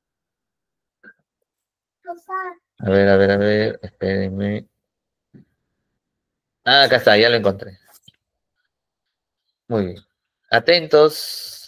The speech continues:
atentos aquí al chat de la Meet, porque voy a pegar el enlace. Ahí está. Muy bien. Acabo de pegar el enlace aquí en la Meet, en el chat, y yo también voy a entrar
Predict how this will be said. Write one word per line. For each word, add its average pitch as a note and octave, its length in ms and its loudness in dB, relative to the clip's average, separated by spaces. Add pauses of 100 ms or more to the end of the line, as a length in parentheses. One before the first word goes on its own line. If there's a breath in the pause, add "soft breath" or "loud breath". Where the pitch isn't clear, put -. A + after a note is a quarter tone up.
atentos C#3 560 -2
aquí C#3 480 -4
al G#2 180 -2
chat - 340 0 (160)
de B2+ 200 2
la B2+ 320 2
Meet, D3+ 480 -6 (1200)
porque C#3 600 0
voy C3 220 0
a B2+ 140 -2
pegar A#2+ 240 0
el A#2+ 140 -4
enlace. C#3+ 760 -4
Ahí A#2 520 -2
está. G2 360 -12 (440)
Muy A#2 140 -6
bien. G2+ 220 -10
Acabo F3 420 2
de D3 80 0
pegar D#3+ 280 -4
el D3 120 -6
enlace D3+ 400 -6
aquí C3+ 160 -8
en D3 80 -8
la C3 100 -4
Meet, F3 240 -10 (200)
en G#2 140 -14
el G#2+ 100 -12
chat, F3 240 0 (680 soft breath)
y C3+ 160 -8
yo G3 140 2
también G3+ 260 0
voy G3+ 140 4
a G3 40 0
entrar F#3 520 0